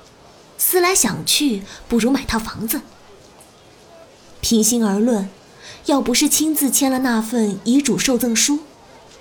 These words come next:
亲眼看着自己卡上的三位数噌地变成了八位数，这里的房子是玉星锤这辈子想都不敢想的。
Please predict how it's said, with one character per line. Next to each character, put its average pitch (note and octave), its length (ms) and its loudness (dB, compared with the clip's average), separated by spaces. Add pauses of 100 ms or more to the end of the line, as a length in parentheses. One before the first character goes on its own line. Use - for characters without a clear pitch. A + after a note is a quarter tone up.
(240)
亲 F#4+ 340 2
眼 A3+ 240 2
看 B3+ 220 0
着 B3+ 80 0
自 C#4 160 0
己 C4 120 0
卡 A3 280 -4
上 C4 120 -2
的 B3 80 -2
三 D4 280 0
位 C#4+ 160 2
数 G3 260 -2 (300)
噌 G#4+ 320 2
地 G4+ 80 4
变 D#4 180 2
成 C4 160 0
了 C4+ 80 2
八 F#4 160 0 (240)
位 C4+ 80 2
数， F3+ 220 0 (1040)
这 B3+ 240 4
里 A3 100 4
的 F#3+ 100 -2
房 G3 340 -4
子 G#3 260 0 (240)
是 A#3 260 0
玉 A#3+ 160 2
星 C4 260 0
锤 A3+ 300 0
这 D4+ 220 0
辈 F#4+ 320 4
子 G#3 160 2
想 F3 320 0
都 C4 100 0
不 A4 140 2
敢 B3 160 0
想 E3+ 260 -2
的。 - 160 -6